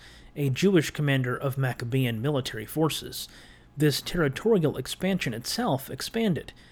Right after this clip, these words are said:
and Finkelstein observes that the distribution of places in the core area of the genealogical lists fits the days of John Hyrcanus. Thus, it likely belongs to the second half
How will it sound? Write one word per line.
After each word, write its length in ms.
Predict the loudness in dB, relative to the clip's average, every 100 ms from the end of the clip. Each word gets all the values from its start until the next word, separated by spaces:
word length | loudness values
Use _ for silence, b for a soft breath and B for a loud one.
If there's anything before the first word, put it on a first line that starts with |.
| B B
and 260 | -4 -2 -2
Finkelstein 480 | -2 0 -2 0
observes 480 | -2 -2 2 2 2
that 240 | -2 -2 -2
the 200 | -4 -4 B B B
distribution 840 | 0 0 2 0 2 2 2 0 0
of 160 | -4 -4
places 560 | -2 0 0 -2 -2 -4
in 160 | -2
the 100 | -2
core 420 | -2 4 8 8 4
area 400 | 2 2 0 -6 -8
of 140 | -4 0
the 80 |
genealogical 840 | 0 2 2 4 2 2 -2 -4 -2
lists 360 | 0 0 -2 -8
fits 560 | -12 -2 -2 -2 -6 -6 B B B -4
the 80 |
days 460 | 0 2 2 0 -4 -4
of 140 | -4
John 300 | -2 -2 -4
Hyrcanus. 800 | -6 -8 -6 -6 -8 -10 -10 -10 b b b b b b b b -20 -10
Thus, 380 | 0 2 2 -2 -8 B B
it 160 | 4 4
likely 520 | 4 2 2 -4 -4
belongs 600 | 0 2 2 0 -4 -8
to 80 | -4
the 100 | -2
second 420 | -2 -2 0 -2
half 400 | -2 -6 -8 -14